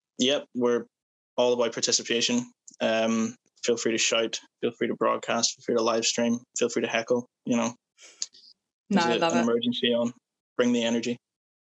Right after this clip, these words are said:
Speaker 2: No, I love it. It sounds like it's gonna be a really, really great day. Just before I let you go, do you wanna remind our listeners where they're gonna meet, the route that you're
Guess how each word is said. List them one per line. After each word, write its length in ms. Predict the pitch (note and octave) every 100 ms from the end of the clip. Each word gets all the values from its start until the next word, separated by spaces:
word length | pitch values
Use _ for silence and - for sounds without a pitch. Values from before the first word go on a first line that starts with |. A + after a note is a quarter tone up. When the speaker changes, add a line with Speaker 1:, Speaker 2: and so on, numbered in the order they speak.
| _
Speaker 2:
No, 100 | G3
I 80 | F3
love 240 | F3 E3+ E3+
it. 120 | E3+
It 120 | F#3+
sounds 200 | F#3+ F#3+
like 120 | F3
it's 80 | E3+
gonna 140 | E3 E3+
be 80 |
a 60 | E3
really, 180 | E3+ E3
really 160 | E3+ E3
great 220 | E3 E3
day. 260 | E3+ E3+ D#3+
Just 220 | A#3 -
before 220 | B3+ B3
I 60 | A3+
let 160 | G#3+
you 80 | -
go, 200 | G3+ F3
do 120 | F3
you 40 | F3+
wanna 220 | G3 G#3
remind 400 | G3 F#3+ F#3 F3+
our 100 | F3
listeners 480 | F3 E3+ E3+ E3 E3
where 380 | - F3 F#3 F#3+
they're 180 | F3+ E3+
gonna 200 | E3+ E3+
meet, 420 | F3 F#3+ F#3+ -
the 140 | - E3+
route 340 | F3 F3+ -
that 160 | E3 E3
you're 360 | F3+ F3 E3+